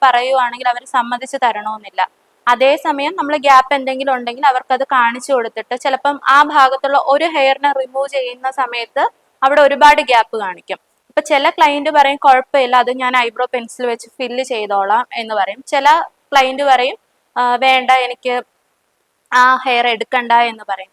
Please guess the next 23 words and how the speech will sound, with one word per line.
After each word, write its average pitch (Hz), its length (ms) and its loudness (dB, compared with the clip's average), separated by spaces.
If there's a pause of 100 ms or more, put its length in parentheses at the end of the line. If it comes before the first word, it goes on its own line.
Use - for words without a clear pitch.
അപ്പൊ 247 160 -2
അത് 277 140 0
ക്ലയന്റിന്റെ 262 600 -2
ഇഷ്ടപ്രകാരം 269 720 2
മാത്രം 277 460 -2
ഗ്യാപ്പുള്ള 254 500 2
ഭാഗത്ത് 254 560 -2 (360)
ഹെയർ 262 260 2
റിമൂവ് 254 400 -2
ചെയ്യണോ 240 460 -6
വേണ്ടയോ 226 420 -6
എന്ന്, 226 260 -6 (600)
ആ, 226 380 -4
നമ്മൾ 247 320 -2
തീരുമാനിക്കണം. 202 580 -12 (120)
പിന്നെ 294 180 -2
അതുപോലെ 294 420 0 (100)
തന്നെ 277 140 -2
നമ്മൾ 269 260 0 (260)
ഇപ്പം - 440 -4
ക്ലയന്റ് 262 480 0
വരുന്ന 262 340 2
സമയത്ത് 269 720 -4